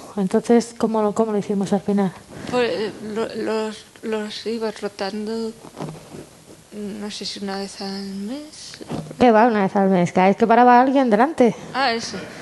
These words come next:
Speaker 1: Cada vez que paraba alguien a mirar el cuadro, Gemma trajo, eh, su caballete sobre el que pinta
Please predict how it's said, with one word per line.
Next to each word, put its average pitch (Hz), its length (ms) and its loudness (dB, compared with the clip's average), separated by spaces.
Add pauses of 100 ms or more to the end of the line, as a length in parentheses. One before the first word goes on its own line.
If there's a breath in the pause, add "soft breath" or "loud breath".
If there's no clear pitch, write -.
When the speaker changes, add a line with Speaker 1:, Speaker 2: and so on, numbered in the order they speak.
(160)
Speaker 1:
Cada 220 180 10
vez 254 100 10
que 302 100 6
paraba 277 300 12
alguien 262 240 6
a 254 60 6
mirar 254 320 8
el 254 140 4
cuadro, 294 520 8 (160)
Gemma 254 340 6
trajo, 277 600 6 (140)
eh, 214 760 6
su 202 480 4
caballete 269 680 6
sobre 226 260 4
el - 60 -2
que 214 120 4
pinta 285 360 4